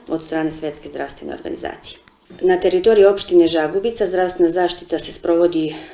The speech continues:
u Domu zdravlja kao matičnoj ustanovi, e, zatim u dve zdravstvene stanice, u Krepoljinu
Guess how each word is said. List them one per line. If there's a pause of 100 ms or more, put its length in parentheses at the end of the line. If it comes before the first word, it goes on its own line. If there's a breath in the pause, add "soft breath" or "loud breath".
(180 loud breath)
u
Domu
zdravlja
kao
matičnoj
ustanovi,
e,
zatim
u
dve
zdravstvene
stanice,
u
Krepoljinu